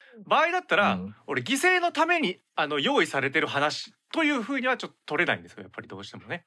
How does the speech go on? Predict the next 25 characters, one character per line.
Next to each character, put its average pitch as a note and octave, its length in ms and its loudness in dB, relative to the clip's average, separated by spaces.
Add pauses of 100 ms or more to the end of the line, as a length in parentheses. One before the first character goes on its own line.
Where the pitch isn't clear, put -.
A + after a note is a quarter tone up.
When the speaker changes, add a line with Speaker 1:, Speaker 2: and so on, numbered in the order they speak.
Speaker 2:
う A2+ 80 -2
ん、 G#2+ 300 2
ま G#2 100 2
あ、 G2 40 0
な G2+ 140 0
る G2 60 -4
ほ G2 100 -6
ど。 F2 160 -4
Speaker 1:
う C3 40 -8
ん、 A2+ 180 -6
装 D#4 200 2
置 - 180 -2
と F3 80 0
し - 80 -4
て D#3+ 100 -2
機 G#3+ 120 0
能 D#3 120 2
し - 60 -4
て C#3 100 2
る C3 80 2
人 E3+ 240 -2
に C#3+ 160 -2
は B2+ 160 2
俺 G3 160 2
は G#3 200 2